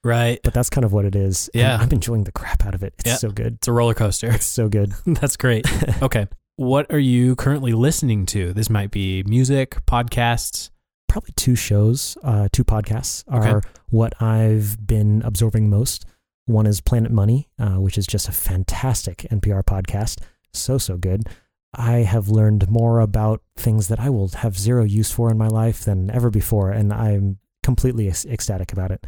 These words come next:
Speaker 1: Right.
Speaker 2: And, uh, secondly, I, l-, I listen to quite a bit of The Ground Up Show by Matt D'Avella,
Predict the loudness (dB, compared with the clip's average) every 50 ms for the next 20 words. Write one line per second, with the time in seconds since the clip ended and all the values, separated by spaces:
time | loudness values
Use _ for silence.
0 | -10 -6 -4 -2 -2 -2 -4 -8 -12 -4 0 2 4 4 4 4 4 2 0 -2
1 | -4 -6 -4 -2 0 0 0 0 -2 -2 -2 0 0 0 2 2 2 2 2 0
2 | 0 -2 -4 -2 -2 0 0 0 -2 -2 -2 -4 -4 -2 0 2 2 2 2 0
3 | -2 -2 -2 -2 -2 -2 -2 -2 -4 -2 -2 -4 -4 -2 -2 -2 0 0 2 2
4 | 2 0 -2 -2 0 0 0 0 2 2 2 2 2 2 2 2 2 2 2 2
5 | 2 0 -2 -4